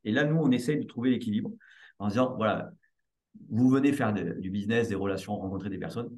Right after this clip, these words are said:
mais il y a quand même, euh, voilà, des vainqueurs de Grand Chelem, du, des, des tournois, des révélations, il y a un contenu, c'est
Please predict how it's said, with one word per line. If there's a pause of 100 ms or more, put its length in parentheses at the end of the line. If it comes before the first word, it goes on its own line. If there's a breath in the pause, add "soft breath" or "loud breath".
(100)
mais
il
y
a
quand
même,
euh, (460 soft breath)
voilà,
des
vainqueurs
de
Grand
Chelem,
du,
des,
des
tournois,
des
révélations,
il
y
a
un
contenu,
c'est